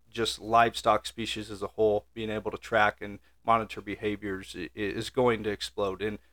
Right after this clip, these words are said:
the cool thing about A I systems, uh, without going too long into it or, or trying to be too much of a salesman here on the new track, uh, side of things, is if we can see something, it's a convolution machine learning program. So if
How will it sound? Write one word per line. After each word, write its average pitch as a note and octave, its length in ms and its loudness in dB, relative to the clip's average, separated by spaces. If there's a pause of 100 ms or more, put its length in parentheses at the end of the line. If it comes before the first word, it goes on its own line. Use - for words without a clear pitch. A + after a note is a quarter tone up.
(120)
the - 80 -10
cool D#3 280 0
thing C#3+ 220 2
about A#2+ 440 8
A B2 160 4
I A#2 180 8
systems, A2+ 720 -2 (380)
uh, A2 120 4
without A2+ 360 4
going A2+ 260 0
too C3 180 -4
long A#2 300 4
into A2 420 2
it G#2+ 80 6
or, G#2+ 240 4
or A2 100 0
trying A#2+ 260 4
to A2+ 40 -4
be G#2+ 140 -4
too - 180 -4
much C#3+ 220 4
of - 80 -16
a A#2 60 2
salesman A2+ 560 4
here A#2 240 6
on A2 80 6
the G#2+ 80 2
new A2+ 160 2
track, G#2+ 400 6 (440)
uh, G#2 160 4
side A#2 300 6
of G#2+ 120 -2
things, A2 460 -4
is G#2 360 -2
if - 180 -10
we D3 160 4
can A#2+ 180 -6
see B2 280 0
something, A2 500 0
it's - 140 -6
a - 40 -10
convolution B2 720 4
machine A2 400 0
learning A2 280 0
program. G#2 500 2
So - 160 -4
if - 60 -2